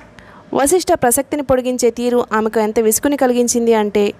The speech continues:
మీలాంటి వాళ్ళు చేయాల్సింది బిజినెస్ కాదు, అంది కోపంగా. "మరి?" "పోలీస్ డిపార్ట్మెంట్లో జాబ్." "ఎందుకు?"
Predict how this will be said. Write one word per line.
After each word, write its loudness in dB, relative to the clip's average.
మీలాంటి 2
వాళ్ళు 2
చేయాల్సింది 2
బిజినెస్ 2
కాదు, -2
అంది -2
కోపంగా. -4
"మరి?" 2
"పోలీస్ 2
డిపార్ట్మెంట్లో -2
జాబ్." 0
"ఎందుకు?" 0